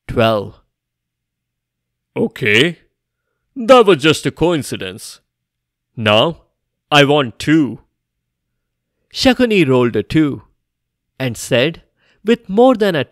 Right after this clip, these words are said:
touch of pride, "God doesn't roll dice. I do, and I do it to win." "You're on a roll, Shakuni Mama.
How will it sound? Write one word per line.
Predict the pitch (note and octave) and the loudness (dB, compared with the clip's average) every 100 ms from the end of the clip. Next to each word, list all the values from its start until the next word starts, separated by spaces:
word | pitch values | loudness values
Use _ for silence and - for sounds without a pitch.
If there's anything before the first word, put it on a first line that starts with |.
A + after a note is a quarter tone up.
| D#3+ | -4
touch | D3 | -4
of | A#2+ - | -6 -8
pride, | - F3 C#3 B2+ - _ _ _ _ _ _ _ _ _ _ _ C#3 A2+ | -4 -4 -4 -8 -18 _ _ _ _ _ _ _ _ _ _ _ -12 -2
"God | D#3+ G3 D3 | 0 0 -2
doesn't | D3 D3 C#3 A#2+ | -2 -4 -6 -4
roll | A#2+ A#2+ | -2 -2
dice. | G#2 A#2+ C#3+ B2 - - _ _ _ _ _ _ | -4 -6 -6 -8 -14 -20 _ _ _ _ _ _
I | C3+ D3+ G3 | -2 0 0
do, | B2+ G2 G2 _ _ _ _ _ _ | 0 -4 -8 _ _ _ _ _ _
and | C#3+ C3 | -8 -8
I | - C3+ D#3+ | -4 -2 -2
do | A#2+ C3 D#3+ | -2 -2 -2
it | C3+ A2 - _ _ _ _ | -2 -6 -14 _ _ _ _
to | F#3 | -12
win." | D#3 A#2 B2 B2 A2+ _ _ _ _ _ _ _ _ _ _ _ _ _ _ _ _ _ | -8 -4 -4 -6 -12 _ _ _ _ _ _ _ _ _ _ _ _ _ _ _ _ _
"You're | - D3 C3+ C#3+ A3 A3+ | -16 -8 2 4 6 4
on | D#3+ | 2
a | C3 | -2
roll, | A2+ B2 E3+ G#3 C3 - | -2 2 6 6 4 -4
Shakuni | A#2+ - A2+ A2 G#2+ | -10 -8 -8 -4 -2
Mama. | G#2+ A2+ F3+ F#3+ | -2 -2 -4 -6